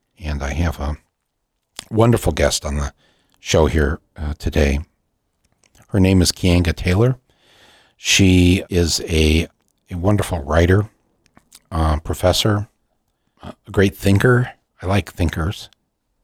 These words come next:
This is a time when we need a lot of thinkers. Um, she's an assistant professor of African American Studies at Princeton, uh, University. She's the author of a number of books,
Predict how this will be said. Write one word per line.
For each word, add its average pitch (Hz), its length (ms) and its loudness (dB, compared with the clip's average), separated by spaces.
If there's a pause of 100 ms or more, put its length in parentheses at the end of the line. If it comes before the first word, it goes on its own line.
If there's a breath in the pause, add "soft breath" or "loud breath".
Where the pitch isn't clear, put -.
This 95 160 -4
is 101 60 0
a 98 80 2
time 92 280 2
when 90 120 4
we 90 100 4
need 90 320 2 (340)
a 80 140 -10 (240)
lot 90 380 0
of 80 280 -4 (640)
thinkers. 85 500 -2 (880 soft breath)
Um, 90 320 2
she's 101 260 0
an 101 60 4
assistant 117 380 0
professor 95 500 2
of 80 100 0
African 101 460 0
American 87 340 2
Studies 90 460 0
at 76 200 -2
Princeton, 78 600 -4
uh, 82 420 -2
University. 80 760 0 (520)
She's 82 360 -2
the - 180 -16
author 82 460 0
of 78 240 -4
a 87 40 -4
number 80 320 0
of 78 140 -6
books, 85 400 -4